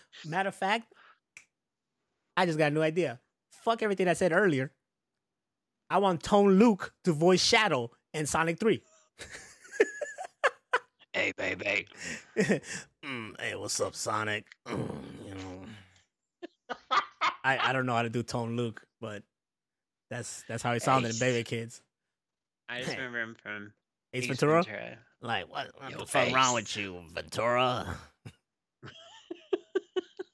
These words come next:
Speaker 1: Where is Tone Luke
Speaker 2: Tone
Speaker 1: now?
Speaker 2: Luke, yes.
Speaker 1: Tone Luke, I hope you're okay. All right, Home Alone reunion. What?
Speaker 2: Yeah, we're getting stars.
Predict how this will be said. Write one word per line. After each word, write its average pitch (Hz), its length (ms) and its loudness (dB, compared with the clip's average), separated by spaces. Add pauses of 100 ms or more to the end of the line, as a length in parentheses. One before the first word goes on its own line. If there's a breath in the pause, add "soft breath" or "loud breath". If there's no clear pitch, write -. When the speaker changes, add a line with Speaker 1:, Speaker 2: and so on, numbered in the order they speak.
(640 loud breath)
Speaker 1:
Where - 140 2
is 139 100 -2
Tone 127 180 -6
Luke 117 100 -6
Speaker 2:
Tone 147 160 -2
Speaker 1:
now? 135 220 -2
Speaker 2:
Luke, - 180 -4
yes. - 480 -8 (600)
Speaker 1:
Tone 143 180 -6
Luke, 127 220 -6
I 131 60 -8
hope 135 200 -10
you're 120 140 -8
okay. 104 280 -14
All 196 180 -2
right, 139 340 0
Home 220 280 -2
Alone 226 280 2
reunion. 139 640 -2 (220)
What? - 520 -2 (1400 soft breath)
Speaker 2:
Yeah, - 160 -12 (420)
we're 104 120 -12
getting 95 180 -10 (160)
stars. 92 600 -6